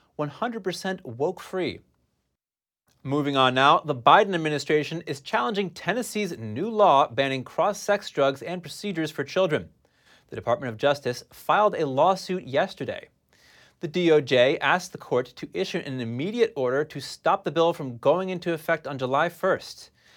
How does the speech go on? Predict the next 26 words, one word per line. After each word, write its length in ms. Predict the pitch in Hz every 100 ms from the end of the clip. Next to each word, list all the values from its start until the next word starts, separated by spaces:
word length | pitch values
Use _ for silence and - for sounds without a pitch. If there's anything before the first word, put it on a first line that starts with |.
| _ _ _ -
The 60 | 117
law 220 | 117 110
bans 400 | 127 127 139 156
health 320 | 135 - 180 -
providers 480 | 139 117 120 147
from 160 | - 143
performing 480 | 135 131 160 143 143
cross-sex 640 | - 165 196 - 190 190
medical 400 | 120 143 220 226
procedures 480 | 147 135 139 135 131
on 100 | 123
minors. 580 | 131 151 143 - - - _ - - -
It 100 | 190
also 260 | 175 170
bans 320 | 151 151 143
them 220 | 143 156 156
from 120 | 151
prescribing 540 | 139 - 156 143 143
hormone 480 | 131 - 175 170 160
treatments 500 | - 151 156 139 135 - - -
and 220 | 226 214
puberty 340 | - 254 190
blockers 480 | 131 127 120 139 143
for 160 | - 143
gender 280 | 143 147
transitioning. 720 | 143 151 139 151 156 139 98